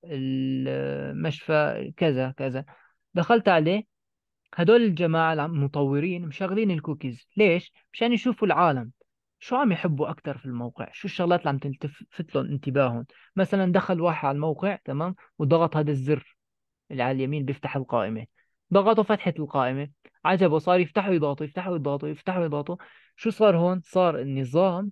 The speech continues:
تبع الموقع نفسه يسجلهم هدول إنه تم فتح هاي، هاي. آخر شيء شو بيصير؟ بيجوا لعند المطورين بيقولوا لهم إنه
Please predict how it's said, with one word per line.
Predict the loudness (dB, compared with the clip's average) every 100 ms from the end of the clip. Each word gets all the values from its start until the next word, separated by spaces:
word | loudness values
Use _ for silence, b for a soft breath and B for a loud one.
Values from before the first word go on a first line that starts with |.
| _
تبع | -6 -4
الموقع | -2 0 0 -2 -6
نفسه | -6 -6 -4 -4 -6 b -10
يسجلهم | 0 0 4 2 2
هدول | 2 2 0
إنه | 0 -4
تم | -2 0 0
فتح | -2 -6 -6 -2
هاي، | 0 0 -2 -6
هاي. | -8 -10 b b b b -2
آخر | -2
شيء | -4 -4
شو | -2
بيصير؟ | -2 2 2 2 -2 _ _ _ _ _ _ _
بيجوا | 0 4 4
لعند | 4 2 0
المطورين | 0 -2 -4 -4 -4 -4 -4 -6 -8 -12 -18 -20 -18 -6 -2 0 2 2 2
بيقولوا | 2 0
لهم | -2
إنه | -2 -2 -2